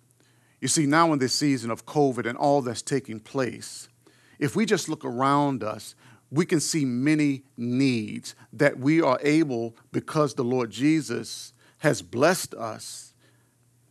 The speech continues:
we're able to step into the space to help other people. We want to help those who may be struggling financially, those who may not have all of the food they need,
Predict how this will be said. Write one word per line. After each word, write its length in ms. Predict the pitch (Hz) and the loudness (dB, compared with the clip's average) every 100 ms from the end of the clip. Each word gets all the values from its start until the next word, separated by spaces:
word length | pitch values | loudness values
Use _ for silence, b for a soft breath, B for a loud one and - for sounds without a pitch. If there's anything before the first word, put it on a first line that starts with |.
| _ - | _ 4
we're 200 | 156 165 | 6 8
able 220 | 170 175 | 6 4
to 120 | 165 156 | 0 -2
step 280 | - 151 | 0 0
into 200 | 156 143 | -2 -4
the 120 | 120 120 | -6 -6
space 320 | - 131 113 | -2 -2 -2
to 120 | 117 | -6
help 220 | 120 131 - | -6 -6 -6
other 200 | 120 107 | -6 -6
people. 520 | - 143 127 - - _ _ _ _ _ _ _ _ _ _ _ _ _ _ _ _ _ 123 | -6 -6 -6 -10 -16 _ _ _ _ _ _ _ _ _ _ _ _ _ _ _ _ _ 2
We 120 | 175 | 6
want 300 | 170 160 143 | 6 4 2
to 240 | 147 127 - | 0 0 -4
help 300 | - 165 156 | -2 0 2
those 280 | 156 147 139 | 4 4 4
who 60 | 143 | 0
may 100 | 135 | -2
be 100 | 117 | -2
struggling 380 | - 135 120 113 | -2 -2 -2 -2
financially, 720 | 113 110 120 117 - - - _ b b | -2 -2 -4 -6 -10 -14 -16 _ b b
those 380 | 120 143 151 - | 2 4 4 2
who 120 | 147 | 0
may 180 | 143 139 | 2 4
not 180 | 143 135 | 2 2
have 260 | 147 131 | 2 2
all 220 | 135 135 123 | 0 -2 -4
of 80 | |
the 100 | 113 | -6
food 300 | 117 151 143 | -2 0 2
they 120 | 123 107 | 0 -4
need, 440 | 107 113 113 | -6 -8 -10